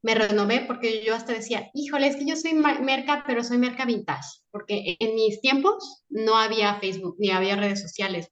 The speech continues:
yo no le sé nada de eso de, de marketing digital, no sé qué sea eso. Y, y, y yo hasta me creé esa historia limitante y le, le, le di una historia bien imaginativa, bien creativa, pero dije, "No", pues empecé a, ¿a qué?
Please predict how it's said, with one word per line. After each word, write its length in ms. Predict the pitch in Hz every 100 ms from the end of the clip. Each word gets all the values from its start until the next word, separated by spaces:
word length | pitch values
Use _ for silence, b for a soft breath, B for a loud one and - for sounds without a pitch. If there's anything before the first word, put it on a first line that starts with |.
| -
yo 120 | 220
no 120 | 220
le 120 | 233 240
sé 140 | 220
nada 280 | 202 202 196
de 100 | 180
eso 180 | 180 185
de, 240 | 151 139 B B B
de 80 | 202
marketing 440 | 190 208 - 196
digital, 540 | 175 - 202 214 208
no 100 | 214 208
sé 140 | 208
qué 100 | 202
sea 200 | - 139
eso. 200 | - - _ _ _ _ _ _ _ b
Y, 120 | b 262 254
y, 220 | 247 247
y 40 | 240
yo 160 | 262
hasta 280 | 349 - 247
me 240 | 226 208
creé 280 | 208 202 226
esa 160 | 277 285
historia 480 | 285 - 226 220 247
limitante 920 | 226 185 - 170 175 - 269 339 - _
y 200 | 202 185 175
le, 280 | 175 170
le, 180 | 170 170
le 180 | 170 170 170
di 140 | 196
una 80 | 226
historia 300 | 233 214 208
bien 160 | 208 208
imaginativa, 760 | 202 - 180 165 - 190 208
bien 140 | 220 202
creativa, 640 | 196 196 202 202 269 - _ _ _ b b b b _ -
pero 160 | 240
dije, 180 | 254 254
"No", 100 | 381 508 - - _ _ _ -
pues 180 | 220 240
empecé 500 | 226 214 233 - 294
a, 420 | 254 - - - -
¿a 140 | 196
qué? 240 | - -